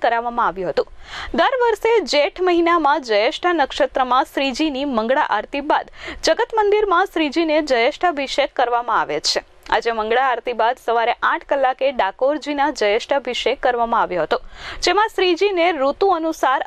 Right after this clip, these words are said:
અમૃત એટલે કે કેરી અને દ્વારકાના અધોત કુંડના પવિત્ર જળથી અભિષેક કરવામાં આવ્યો હતો. સાંજે પૂજારી શ્રીજીના બાળ સ્વરૂપ ગોપાલજીને એકાંતમાં મંદિરના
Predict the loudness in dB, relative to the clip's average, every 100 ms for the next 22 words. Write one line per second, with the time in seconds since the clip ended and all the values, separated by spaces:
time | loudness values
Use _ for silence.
0 | -2 0 0 -2 -2 -2 -2 -4 -2 0
1 | 0 0 -2 -2 -2 0 2 0 -2 -4
2 | 0 0 0 -2 0 0 0 -2 -2 -2
3 | -2 0 -2 -4 -14 -16 -2 0 0 0
4 | 0 2 0 0 0 0 0 -4 -2 -2
5 | 0 -2 -2 0 -2 -2 -4 -4 -4 -12
6 | -20 -6 -2 0 0 0 0 -2 -12 -6
7 | -2 0 2 2 0 -2 -2 -2 0 0
8 | 2 2 2 0 -2 0 0 -2 0 2
9 | 2 0 -2 0 0 0 -2 0 0 -2
10 | -4 -6 -6 -6 -4 -2 0 0